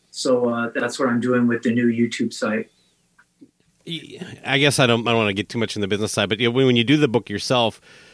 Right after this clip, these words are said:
Speaker 2: you kinda really get a, a much bigger percentage, basically. I mean, uh, but is it, is it,
Speaker 1: Well,
Speaker 2: I, I saw
Speaker 1: yeah,
Speaker 2: you with a
Speaker 1: but you
Speaker 2: pallet of books
Speaker 1: gotta
Speaker 2: outside your house too, you know?
Speaker 1: Yeah, but you gotta put up the cash too.
Speaker 2: Mm-hmm. Right.
Speaker 1: You know?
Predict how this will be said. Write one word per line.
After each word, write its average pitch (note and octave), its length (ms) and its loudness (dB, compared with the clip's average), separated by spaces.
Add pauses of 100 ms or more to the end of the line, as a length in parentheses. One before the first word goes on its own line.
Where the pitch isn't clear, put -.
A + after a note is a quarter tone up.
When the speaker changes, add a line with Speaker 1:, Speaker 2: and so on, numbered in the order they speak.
(200)
Speaker 2:
you G#2+ 100 -4
kinda A#2 640 2
really A#2+ 320 2
get A2+ 160 2
a, A2 180 2
a - 40 0
much C3+ 300 0
bigger A#2+ 260 2
percentage, A2 840 -4 (100)
basically. F#2+ 560 -2
I F#2+ 60 0
mean, G2 380 0
uh, G2 320 0
but A#2 160 -2
is A#2 120 4
it, A2+ 160 2
is A#2+ 260 0
it, B2+ 60 -8 (180)
Speaker 1:
Well, A#3 220 -2
Speaker 2:
I, G#3+ 40 0
I - 20 0
saw A#3 140 0
Speaker 1:
yeah, G#3 80 0
Speaker 2:
you F#3 40 -2
with E3 120 -4
a - 40 -2
Speaker 1:
but - 40 0
you C3 60 -2
Speaker 2:
pallet D3+ 200 0
of E3+ 60 0
books D3 240 -2
Speaker 1:
gotta A#2+ 100 -2
Speaker 2:
outside A2 220 -4
your G2+ 140 -4
house F#2+ 300 -6
too, D3+ 200 -2
you F2+ 120 -2
know? G#2 200 -4 (680)
Speaker 1:
Yeah, G#3 300 0
but D3+ 220 0
you F3 100 -2
gotta D3+ 320 0 (320)
put F3+ 200 0
up D3+ 180 -4
the - 80 -12
cash C#3 580 -2
too. D3+ 200 0
Speaker 2:
Mm-hmm. G#2+ 480 -2
Right. C3 220 4
Speaker 1:
You F#2+ 160 2
know? B3 220 -2